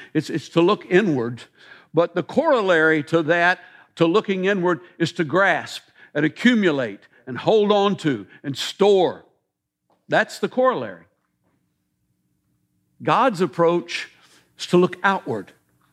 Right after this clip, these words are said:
And the corollary is to give.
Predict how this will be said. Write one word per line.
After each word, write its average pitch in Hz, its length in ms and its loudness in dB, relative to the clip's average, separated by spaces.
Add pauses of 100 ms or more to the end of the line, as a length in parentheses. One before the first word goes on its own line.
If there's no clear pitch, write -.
(1040)
And 151 140 2
the 156 40 2
corollary 151 760 2 (440)
is - 140 -4
to 160 80 -10
give. 131 540 -2